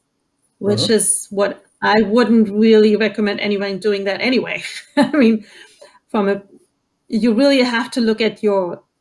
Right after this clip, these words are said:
Speaker 1: at your own view first.
Speaker 2: Right.
Speaker 1: That's kind of the truth. What do you think economically of the business?
Speaker 2: Yeah.
Speaker 1: And that can never be decided by any local standards that you can arbitrage each,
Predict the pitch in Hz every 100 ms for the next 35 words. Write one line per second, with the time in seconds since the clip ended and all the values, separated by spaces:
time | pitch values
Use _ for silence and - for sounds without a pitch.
0 | _ 208 202 196 - 226 240 208 214 202
1 | - - - - - _ _ _ _ _
2 | _ - - - 95 80 80 - _ _
3 | _ 233 320 - 262 220 - 214 233 175
4 | - 196 247 247 247 220 226 220 214 208
5 | 190 180 208 202 196 202 202 - 175 170
6 | _ _ _ _ _ - 202 202 202 196
7 | - - - - _ _ _ _ _ _
8 | _ _ - 196 220 247 247 247 220 214
9 | 226 208 220 202 185 180 - _ _ _
10 | 214 214 220 196 196 185 190 175 - 202
11 | 202 190 196 196 196 185 196 185 185 180
12 | - 180 - 190 180 180 180 196 185 180
13 | 185 175 170